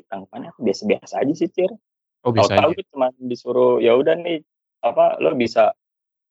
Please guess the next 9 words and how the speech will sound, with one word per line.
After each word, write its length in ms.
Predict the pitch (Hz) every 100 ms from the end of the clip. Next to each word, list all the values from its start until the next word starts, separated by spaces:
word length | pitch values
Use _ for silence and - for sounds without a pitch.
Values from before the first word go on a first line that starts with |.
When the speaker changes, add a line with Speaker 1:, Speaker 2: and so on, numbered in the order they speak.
| _ _
Speaker 1:
servis 400 | - 117 - 117
komponen 480 | - 113 120 117 113
kayak 160 | 113 104
gini?" 400 | 101 123 117 107 _
Gue 80 |
bilang, 240 | 95 107 120
"Bisa." 400 | 104 - 123 - - _
Terus 300 | - 143 -
di, 160 | 120 127